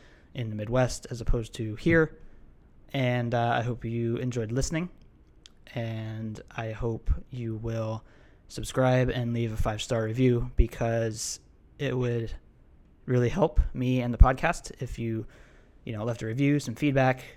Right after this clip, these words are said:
And, uh, I like five stars. I don't really like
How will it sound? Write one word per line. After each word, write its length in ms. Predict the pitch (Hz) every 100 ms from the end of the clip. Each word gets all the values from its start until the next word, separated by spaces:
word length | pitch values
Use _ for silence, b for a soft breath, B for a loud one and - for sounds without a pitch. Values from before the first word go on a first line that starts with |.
| - -
And, 440 | 135 127 123 120
uh, 440 | 120 117 120 123 -
I 120 | 139
like 260 | 135 135 131
five 300 | - 139 131
stars. 560 | - 135 143 156 - -
I 40 |
don't 140 | 127 127
really 160 | 123
like 340 | 120 120 127